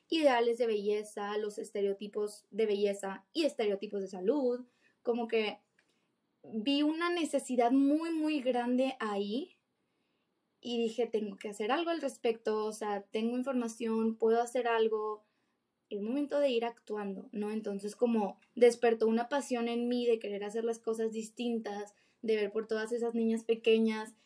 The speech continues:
que ven en las redes y, como dices, la constante comparación, se promueve la insatisfacción corporal y, o sea, se le tiene que poner un stop, se tiene que ir haciendo algo distinto, no solo en tratar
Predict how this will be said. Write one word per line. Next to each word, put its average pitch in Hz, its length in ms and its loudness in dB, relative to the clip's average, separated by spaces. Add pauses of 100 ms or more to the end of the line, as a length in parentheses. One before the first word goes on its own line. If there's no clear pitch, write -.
(120)
que 226 100 2
ven 220 160 -2
en 220 140 -2
las 220 140 -2
redes 220 380 0
y, 220 60 -10
como 208 220 -6
dices, 202 400 -4 (180)
la 269 160 -2
constante 226 480 0
comparación, 247 1120 -2 (240)
se - 180 2
promueve 240 420 0
la 214 100 0
insatisfacción 202 720 -8
corporal 233 840 4 (1040)
y, 254 520 2 (760)
o 233 100 2
sea, 208 240 -2 (420)
se 220 140 2
le 208 80 2
tiene 208 200 2
que 302 120 0
poner 254 240 2
un 254 120 2
stop, 214 520 -4
se 208 160 -4
tiene 214 260 -6
que 262 100 -8
ir 247 60 0
haciendo 240 340 0
algo 220 200 -2
distinto, 220 560 -6
no 208 140 -6
solo 262 260 0
en 285 100 -4
tratar 220 520 -8